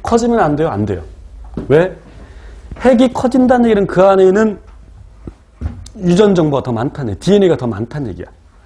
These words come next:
종이 같으면 여러분이나 저나 핵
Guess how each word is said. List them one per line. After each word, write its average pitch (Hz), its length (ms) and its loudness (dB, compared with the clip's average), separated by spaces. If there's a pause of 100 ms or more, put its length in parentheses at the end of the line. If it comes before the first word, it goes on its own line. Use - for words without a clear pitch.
(320)
종이 226 400 2
같으면 156 640 -6
여러분이나 208 680 2
저나 196 500 -2 (380)
핵 220 260 -12